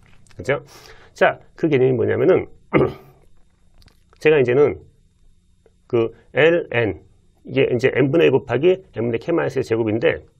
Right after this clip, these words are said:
이걸 잠깐 계산해 볼게요. 이걸 제곱을 하니까는 N의 제곱이죠. N의 제곱이니까 N의 제곱이 있고 N이 있으니까 N의 삼 승, N의 삼 승 밖으로 나갔고요. 상수니까는, 자, 요건 K에 가는 썸이니까는 K의 제곱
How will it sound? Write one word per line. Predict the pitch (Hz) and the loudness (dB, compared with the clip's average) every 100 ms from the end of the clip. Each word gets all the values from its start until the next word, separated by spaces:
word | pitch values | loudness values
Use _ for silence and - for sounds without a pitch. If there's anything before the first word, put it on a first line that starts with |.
| _ _ - - - _ _ _ - | _ _ -20 -20 -20 _ _ _ -2
이걸 | 165 | 0
잠깐 | 170 143 | 0 -4
계산해 | - 131 175 170 | -2 0 2 0
볼게요. | 113 107 101 131 190 - _ _ | -2 -2 0 0 -2 -8 _ _
이걸 | 147 | -6
제곱을 | - 156 185 185 | 0 2 4 2
하니까는 | 151 131 147 165 135 - - _ _ _ _ _ | 2 0 0 2 2 -2 -14 _ _ _ _ _
N의 | - 180 190 | 0 2 4
제곱이죠. | 151 127 104 101 92 _ - | 4 4 2 0 -4 _ -4
N의 | 147 165 | 0 2
제곱이니까 | 160 139 135 135 151 - | 0 0 -2 0 0 2
N의 | 127 143 | 2 4
제곱이 | 135 127 | 2 2
있고 | 123 110 | 0 0
N이 | 117 131 | 0 0
있으니까 | - 131 107 | -2 -2 0
N의 | 113 | 0
삼 | 117 175 | -2 -4
승, | - 87 - - | -4 -6 -8 -2
N의 | 127 131 | 0 0
삼 | 135 | 0
승 | 127 | -4
밖으로 | - - 113 | -6 -4 0
나갔고요. | 101 - 110 | 0 0 -2
상수니까는, | 117 175 147 101 98 113 190 233 - _ _ _ _ | 0 -2 -2 -4 0 2 2 0 -8 _ _ _ _
자, | 95 85 - - | -8 -8 -14 0
요건 | 135 151 | 4 4
K에 | 151 233 226 | 2 0 2
가는 | 180 135 | 2 0
썸이니까는 | 170 170 117 98 101 135 214 - _ _ _ _ | 0 -2 -2 -4 0 0 0 -6 _ _ _ _
K의 | - 190 185 | -4 0 2
제곱 | - 117 95 | 0 -2 -2